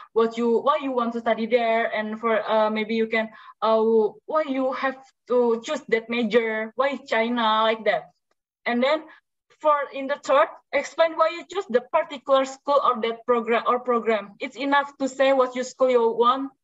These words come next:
to study, nor is it enough to say a good school. Rather, you may, uh, maybe you need to provide your reason why you go, go to that school, maybe you,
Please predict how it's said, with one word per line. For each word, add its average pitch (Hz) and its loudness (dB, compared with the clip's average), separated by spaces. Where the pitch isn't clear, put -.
to 262 -8
study, 247 -4
nor 277 4
is 262 0
it 311 -4
enough 262 2
to 254 4
say 254 4
a 226 4
good 240 2
school. 214 0
Rather, 220 2
you 247 0
may, 226 -2
uh, 226 2
maybe 220 -2
you 226 2
need 233 -2
to 247 -6
provide 226 -2
your 226 0
reason 247 0
why 220 -2
you 208 -6
go, 190 -6
go 214 6
to 220 4
that 220 4
school, 233 2
maybe 202 -2
you, 208 0